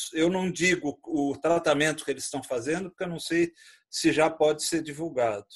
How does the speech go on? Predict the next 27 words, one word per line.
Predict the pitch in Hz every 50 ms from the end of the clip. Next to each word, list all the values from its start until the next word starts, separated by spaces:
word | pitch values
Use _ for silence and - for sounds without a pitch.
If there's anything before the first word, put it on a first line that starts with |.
| - _ _
tá? | - 120 135 147 160 - _ _ _ _ _ _ _ _
Porque | - -
eles | 147 139 127 127
ainda | 143 143 151 147 147
estão | 139 - - 147 139
estudando, | 135 - - - 120 101 107 131 143 156 165 160 151 143 123 117 113 104 107 120 113
ainda | 110 120 135 135 135 139
estão | 131 - 143 143 143 143 139 139 135 127 - - -
fazendo, | 139 135 127 117 110 104 104 104
mas | 110 123 123 127 113 -
eles | 113 135 143 151 160 175 185 185 196 190 - - - - _ _ _ _ _ _ _ _ _ - 127 131 135 131
já | 120 120 117 127 131 135 147 160
estão | 160 156 - - - 143 143 151 147
conseguindo, | - - 156 147 - - 139 131 131 131 127 123 117 120 123
no | 131 147 170 202
Sírio-Libanês, | 190 - - - 170 160 147 143 131 131 123 127 123 117 117 120 127 143 160 151 - - - _ _ _ _ _ _ _ _
todos | - 170 185 196 180 165
os | 185 - -
pacientes | - 165 147 - - - 151 139 139 135 135 - -
que | - - 131
eles | 123 120 117 120 117 - - - - -
atenderam, | - - - 139 127 117 110 120 120 127 139 143 151 156 147 - _ _ _ _ _ _ _
eles | - 135 123 127 131 -
salvaram, | - - 156 147 135 135 113 101 92 95 101
não | 107 113
morreu | 117 113 120 127
ninguém | 127 131 139 139 120 98 90